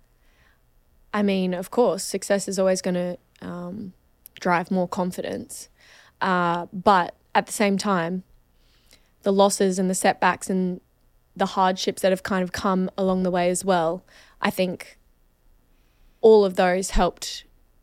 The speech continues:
grow my resilience, my strength, um, my drive,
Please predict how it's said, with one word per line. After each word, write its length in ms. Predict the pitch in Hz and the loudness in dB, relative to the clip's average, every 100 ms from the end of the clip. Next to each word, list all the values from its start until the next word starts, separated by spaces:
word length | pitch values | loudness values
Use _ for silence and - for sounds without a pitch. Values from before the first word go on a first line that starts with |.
| _ _ _ _ _ - 202 180 | _ _ _ _ _ -20 -14 -4
grow 540 | 190 175 160 143 185 - _ _ _ _ _ - | 2 2 2 0 -4 -16 _ _ _ _ _ -4
my 120 | 170 | -2
resilience, 720 | 175 180 170 165 - - - | 0 -2 -4 -4 -8 -14 -14
my 100 | 226 | -10
strength, 600 | 185 - 175 - - - - _ _ _ - | -8 -8 -8 -12 -16 -20 -20 _ _ _ -16
um, 280 | - - - | -12 -12 -8
my 100 | 196 | -8
drive, 600 | 190 185 - - - - | -6 -6 -6 -8 -12 -16